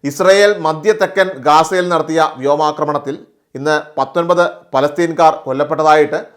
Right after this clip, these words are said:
ആരോഗ്യ വിഭാഗം അറിയിച്ചു. പ്രദേശത്ത് സമാധാനം സാധ്യമാണെന്ന് ഇപ്പോഴും കരുതുന്നതായിട്ടാണ്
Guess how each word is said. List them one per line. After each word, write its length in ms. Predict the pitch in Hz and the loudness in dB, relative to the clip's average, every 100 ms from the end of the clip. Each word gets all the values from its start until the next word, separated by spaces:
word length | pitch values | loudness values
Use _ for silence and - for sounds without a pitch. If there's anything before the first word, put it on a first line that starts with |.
| _ _ - | _ _ 2
ആരോഗ്യ 320 | 151 180 190 | 4 6 4
വിഭാഗം 440 | 170 165 151 151 | 0 2 2 2
അറിയിച്ചു. 340 | 120 104 101 _ _ _ _ _ _ | -4 -8 -14 _ _ _ _ _ _
പ്രദേശത്ത് 440 | 135 160 165 170 160 | 2 2 2 -2 -2
സമാധാനം 640 | 156 143 160 175 175 170 - | 0 2 2 4 2 0 -6
സാധ്യമാണെന്ന് 680 | - 131 143 180 160 156 156 | -4 -2 -2 -2 0 0 -2
ഇപ്പോഴും 520 | 139 160 170 175 175 _ 131 | -6 -2 -2 -2 -6 _ -6
കരുതുന്നതായിട്ടാണ് 680 | 135 151 156 160 139 127 | -6 0 2 2 0 -6